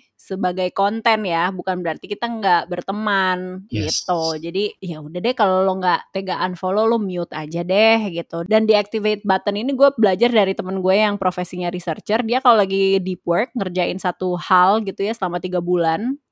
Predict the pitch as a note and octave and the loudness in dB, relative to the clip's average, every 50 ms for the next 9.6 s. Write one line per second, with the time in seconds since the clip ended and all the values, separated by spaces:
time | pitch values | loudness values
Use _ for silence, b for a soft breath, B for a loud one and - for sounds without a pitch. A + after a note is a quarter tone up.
0 | _ _ _ - F3+ - - F#3 E3+ E3 F#3 G#3+ - - _ b b b b b | _ _ _ -10 -8 -6 -6 -6 0 2 0 0 0 -2 _ b b b b b
1 | b b _ G3 G3+ C#4 C#4 B3+ D4 D#4 E4 E4+ D#4 A3+ - _ _ - G3+ G#3+ | b b _ -2 0 0 0 4 4 4 4 4 2 -2 -6 _ _ -4 0 0
2 | G#3 G#3+ G#3+ _ A#3+ A3 G3+ G#3+ G#3 - _ _ _ - F#3+ F3+ - - F#3+ F3+ | 0 0 0 _ -4 -2 0 -2 -2 -4 _ _ _ -6 -6 -4 -2 -6 -2 -2
3 | A3+ A3 A3 G3+ F3 F3+ D#3+ E3 E3 E3 - F#3 G3 - F#3+ F3+ - - E3+ D#3+ | -2 -2 -2 -2 -2 -2 -2 -2 -4 -2 -2 -4 -4 -2 -4 -6 -6 -4 -8 -8
4 | F3+ - _ - D3 C3 - B2 - - G3 G3 F#3+ F#3 F#3 F#3 - F#3 F3+ - | -8 -8 _ -4 -4 -2 -2 -4 -2 0 2 4 4 4 4 2 0 -2 -2 -2
5 | B3+ C#4+ D#4+ D4+ C#4 C4 C4 C4 C4+ C4 - _ _ _ - F3+ F3+ C#4 D4 D#4+ | 0 2 4 4 4 4 4 2 2 0 -4 _ _ _ -8 -6 -6 -2 2 4
6 | C#4 C4 B3+ A3+ B3 - A3+ G#3+ A3 G#3+ G3+ - F#3+ F3 E3 E3 F3+ G#3+ B3 D4+ | 4 4 4 2 2 2 2 2 4 2 2 2 2 4 6 6 6 6 4 2
7 | E4+ - _ - G3+ F#3+ F#3 G3 F#3 F3 F3+ F3+ E3+ E3+ E3+ F3 G#3 B3+ D4+ E4 | -4 -12 _ -10 -10 -6 0 2 2 2 2 0 -2 0 2 2 2 2 0 -4
8 | - _ _ C4+ - - F#3+ F#3 F#3+ F3+ F3 F#3+ F#3 F3+ E3+ E3 E3 D3 C3+ F3 | -8 _ _ -16 -12 -10 -4 0 0 0 0 0 2 2 2 2 2 0 -2 -6
9 | F3 - _ F3 D3 - - - A#3 C4 B3 | -8 -6 _ -6 -6 -6 -8 -6 -6 -6 -6